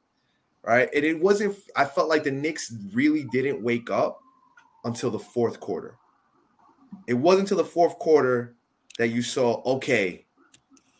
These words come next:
things are starting to click. I think that it was the, it was the last rotation that Tibbs put in there that had, like, it was, uh, Hart, Brunson, Randall. I think they had Hartenstein at one point, and then when he got into foul trouble, they put in, uh,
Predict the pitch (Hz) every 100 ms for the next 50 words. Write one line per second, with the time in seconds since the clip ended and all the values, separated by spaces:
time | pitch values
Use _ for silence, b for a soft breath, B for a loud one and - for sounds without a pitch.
0 | _ - 131 123 - 127 127 127 127 -
1 | 143 143 - _ _ _ _ _ 113 117
2 | 165 143 131 120 131 127 117 120 110 101
3 | 120 117 110 98 107 101 117 131 139 -
4 | 131 - 139 131 135 120 113 107 147 135
5 | - 131 131 127 131 120 104 110 107 92
6 | 98 101 95 92 - _ _ _ _ _
7 | - - 98 87 82 80 - _ _ _
8 | _ _ _ _ _ - 131 143 170 -
9 | - _ _ _ - 117 151 151 156 156
10 | 156 160 _ _ - 92 110 139 147 147
11 | 147 147 147 b b b b 113 - 135
12 | 120 117 120 117 110 127 143 156 - 160
13 | 165 156 160 156 170 170 127 127 120 117
14 | 131 143 131 123 131 131 131 139 131 120
15 | 117 135 127 120 113 107 101 95 85